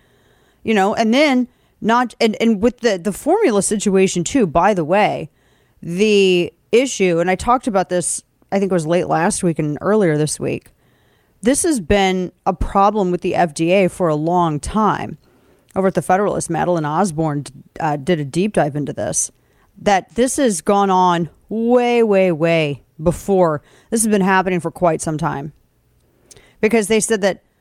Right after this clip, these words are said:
the F D A, they have to have manufacturers meeting certain requirements to be considered what they call F D A registered.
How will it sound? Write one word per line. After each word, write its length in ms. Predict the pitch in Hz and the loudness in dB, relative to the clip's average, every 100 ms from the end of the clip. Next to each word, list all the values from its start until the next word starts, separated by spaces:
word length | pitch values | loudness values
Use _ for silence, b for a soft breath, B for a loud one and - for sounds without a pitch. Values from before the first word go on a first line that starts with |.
| _ | _
the 120 | 214 | 0
F 100 | 220 | 0
D 160 | - 214 | 0 0
A, 120 | 226 | 2
they 120 | 208 | 2
have 220 | 190 202 | 0 0
to 100 | - | -2
have 420 | 190 185 185 185 - | 0 2 4 2 -2
manufacturers 800 | 202 208 196 185 185 190 202 175 | -2 0 0 0 0 0 -2 -2
meeting 320 | 165 175 180 180 | -2 -2 0 -2
certain 320 | - 185 170 | 0 0 -2
requirements 580 | 170 - 156 165 175 - | -4 -2 -2 -2 -4 -4
to 60 | |
be 120 | 165 170 | -2 -2
considered 460 | 175 - 180 160 | -2 -2 -2 0
what 100 | 165 | -2
they 100 | 170 | -2
call 220 | 165 165 | 0 0
F 220 | - 165 147 | 0 -2 0
D 180 | 180 | 0
A 140 | 160 147 | 2 0
registered. 680 | 151 143 165 - 220 220 | 0 -2 -2 0 0 0